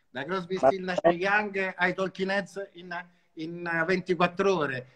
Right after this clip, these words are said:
Speaker 1: dai capelli lunghi e trasandati al capello a zero, giacchettino e cravatta stretta. Cioè è stato, soprattutto perché era molto giovane e che quindi subiva anche le mode, diciamo,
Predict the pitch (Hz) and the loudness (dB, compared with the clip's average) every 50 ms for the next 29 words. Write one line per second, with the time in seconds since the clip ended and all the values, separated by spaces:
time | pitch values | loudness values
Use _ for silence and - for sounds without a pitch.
0 | _ _ _ _ - 147 143 175 180 175 180 175 - 180 180 185 196 196 190 185 | _ _ _ _ -8 0 2 4 4 4 2 0 -2 -4 -4 -4 -4 -4 -4 -2
1 | 185 185 180 180 180 180 180 202 214 214 208 208 196 180 175 185 180 175 170 170 | -2 -2 0 -2 -2 -2 -2 0 0 0 -2 -4 -6 -4 -4 -2 -2 -2 -2 -4
2 | 165 165 165 - _ _ _ 156 156 156 151 170 175 175 170 175 170 180 180 202 | -4 -6 -10 -14 _ _ _ -6 -4 -4 0 2 0 2 2 -2 -2 2 6 8
3 | 220 233 226 - - 190 180 175 175 175 - 185 180 185 196 185 185 185 185 180 | 8 8 8 4 0 -4 -4 -4 -4 -6 -6 -6 -6 -4 -6 -4 -4 -6 -6 -8
4 | 170 165 190 208 208 214 202 196 190 185 190 180 - 143 - 175 185 180 - - | -8 -8 -6 -4 -4 -4 -4 -6 -6 -6 -6 -8 -10 -8 -4 -4 -4 -4 -4 -8
5 | 180 180 180 - 196 208 196 185 185 - 175 170 170 180 175 175 - 165 - - | -10 -10 -8 -10 -8 -8 -8 -8 -6 -4 -4 -2 -2 -2 -4 -4 -10 -14 -12 -14
6 | - 180 180 - - - - _ _ _ _ _ _ - - 185 - - - 214 | -14 -14 -14 -14 -16 -20 -20 _ _ _ _ _ _ -10 -10 -10 -10 -2 0 2
7 | 202 196 - 196 185 175 - - _ _ _ _ _ - 151 139 143 147 - 196 | 2 2 2 -2 -2 -2 -6 -10 _ _ _ _ _ -10 -6 -4 -4 -2 -2 -2
8 | 196 - 160 156 - - - 160 156 160 165 170 165 - 175 160 156 214 226 190 | -4 -2 -2 -4 -4 -2 -2 -2 -2 0 -2 -4 -4 -6 -6 0 2 2 2 2
9 | 151 139 143 - - 135 143 180 180 156 131 - 131 127 120 - - 139 151 165 | 0 -2 -4 -6 -10 -8 -6 -4 -4 -4 -6 -8 -12 -14 -14 -8 -2 0 2 4
10 | 151 - 156 156 - - 143 139 143 151 160 160 160 156 139 131 127 113 123 127 | 6 6 6 4 4 4 4 6 6 6 6 6 6 6 4 2 -2 -4 -4 -4
11 | 123 147 135 120 117 113 123 156 185 180 | -2 -2 -2 0 -2 -2 -2 -2 -4 -4